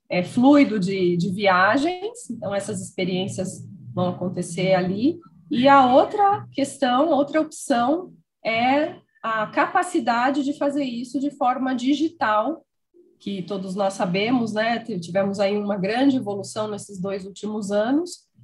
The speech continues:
e que na Dow realmente já era uma estratégia que nós vínhamos adotando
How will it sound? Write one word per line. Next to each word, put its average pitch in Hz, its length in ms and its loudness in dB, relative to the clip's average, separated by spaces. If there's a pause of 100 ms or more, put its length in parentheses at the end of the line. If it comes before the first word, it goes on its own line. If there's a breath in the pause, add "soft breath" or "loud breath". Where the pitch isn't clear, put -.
e 285 100 2
que 381 160 4
na 359 140 4
Dow 330 520 6
realmente 294 480 4
já 320 240 4
era 285 320 4
uma 320 200 4
estratégia 285 880 -2
que 262 100 -8
nós 233 260 -4
vínhamos 214 420 -6
adotando 226 800 -2